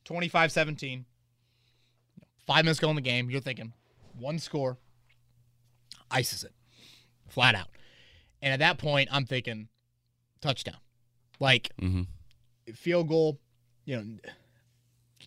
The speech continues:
Speaker 1: I've had a sneeze itching at me for about a minute
Speaker 2: <laughs>
Speaker 1: now. I might get in the Hot Rod position and look up at the sky. See
Speaker 2: You're
Speaker 1: if I can,
Speaker 2: good.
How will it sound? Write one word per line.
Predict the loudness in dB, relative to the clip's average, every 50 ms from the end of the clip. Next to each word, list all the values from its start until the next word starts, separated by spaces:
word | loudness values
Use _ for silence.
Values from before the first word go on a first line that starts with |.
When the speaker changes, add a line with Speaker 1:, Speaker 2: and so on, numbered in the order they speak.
| -20 _ _ _ _ _ 2
Speaker 1:
I've | 4
had | 4 6
a | 6
sneeze | 2 0 -2 -2 -2 -2 -4 -6 -10 -16 _ _ _
itching | 0 0 0 2 0 2
at | 2 2
me | 0 -2
for | -2 -2 -4
about | -4 -4 -6 -6
a | -6 -8 -8 -10 -14 -16 -16 -12
minute | -10 -6 -6 -6 -2 -2 -2 -2 -2 -4 -4
Speaker 2:
<laughs> | -4
Speaker 1:
now. | -2 -2 -4 -2 0
I | 2 2
might | 2 2 0
get | -2 -6
in | -6
the | -6
Hot | -6 -6 -6 -4
Rod | -6 -8 -8
position | -8 -10 -10 -10 -10 -8 -8 -8 -8 -8 -6
and | -6 -4 -4
look | -4 -6 -6 -10
up | -12 -12
at | -14 -12
the | -12
sky. | -10 -8 -6 -4 -4 -4 -2
See | 2 4 6
Speaker 2:
You're | 8 8
Speaker 1:
if | 8
I | 6
can, | 4
Speaker 2:
good. | 4 4 2